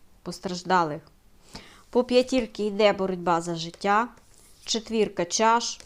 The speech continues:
ну, ми з нею живемо давно, і йде вибір. По енергію життя буде боротьба, але тут немає карт, е, немає карт тут загиблих.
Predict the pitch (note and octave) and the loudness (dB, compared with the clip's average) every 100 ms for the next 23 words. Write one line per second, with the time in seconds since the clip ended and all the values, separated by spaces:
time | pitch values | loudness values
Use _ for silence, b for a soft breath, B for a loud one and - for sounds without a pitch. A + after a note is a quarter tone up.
0 | - A3+ G#3 G3 F#3 F3+ F3+ F3+ F3 F3 | -8 -2 0 0 0 -2 -2 -4 -4 -4
1 | E3+ E3 E3+ G3+ A#3 - A3 - G#3 F#3+ | -4 -4 -4 -4 -6 -6 -6 -4 -4 2
2 | G#3+ G#3 F#3 D#3+ D3+ D3+ - - B B | 2 4 2 -2 -4 -8 -12 -20 B B
3 | A3 C4 C4 A#3+ B3 A3+ A#3+ B3+ A3 A3 | 4 6 6 4 2 2 2 4 4 4
4 | G3+ G3 G3+ G#3 G3+ C#4 D4+ G#3+ A3+ A#3 | 4 4 4 2 6 6 8 6 4 2
5 | A3+ A3 G#3 A3 B3+ A3 F#3+ G#3 G#3 G#3+ | -2 -2 0 4 4 2 2 6 6 4
6 | - B B B B B F#3+ F#3+ F#3 - | -12 B B B B B 2 4 4 2
7 | A3 A#3+ A#3+ A3 F#3 E3+ E3+ - C4 D#4+ | 2 4 8 8 8 2 -2 6 6 6
8 | - - - A3 C4+ - - _ - - | 0 -14 -8 -6 -8 -14 -20 _ -20 -20
9 | - - E3+ G#3 A3+ F#3+ D3+ D#3 | -20 -12 2 4 4 2 -2 -10